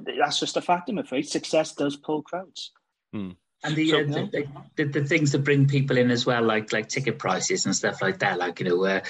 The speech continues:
Speaker 1: Yeah.
Speaker 3: uh, two to five pound tickets for kids or something like that. Cardiff's doing a thing now with, uh, I got a season ticket, so they, they're saying, "Bring a friend to everybody with a season ticket."
Speaker 1: Yeah.
Speaker 3: Yeah, so that's one more person to, uh, in, in the stadium, isn't it? So,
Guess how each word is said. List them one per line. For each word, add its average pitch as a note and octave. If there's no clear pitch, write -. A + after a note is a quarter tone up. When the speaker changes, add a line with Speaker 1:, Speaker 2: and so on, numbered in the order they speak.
Speaker 1:
Yeah. E3
Speaker 3:
uh, F#2+
two A#2
to G#2+
five G2
pound G2
tickets F#2+
for F#2+
kids -
or -
something G2+
like F#2+
that. G2
Cardiff's A2+
doing G#2+
a -
thing G#2
now G2+
with, G2
uh, G#2
I G#2+
got G2+
a G2
season G#2
ticket, G2+
so G2
they, G2
they're G2
saying, G2+
"Bring G#2+
a G2
friend G2
to G2+
everybody G2
with G2
a G2
season F#2+
ticket." -
Speaker 1:
Yeah. A#2
Speaker 3:
Yeah, -
so -
that's G2
one G2+
more G2+
person G2+
to, G2
uh, G2+
in, G2
in G2+
the F#2+
stadium, G2
isn't G#2+
it? -
So, G#2+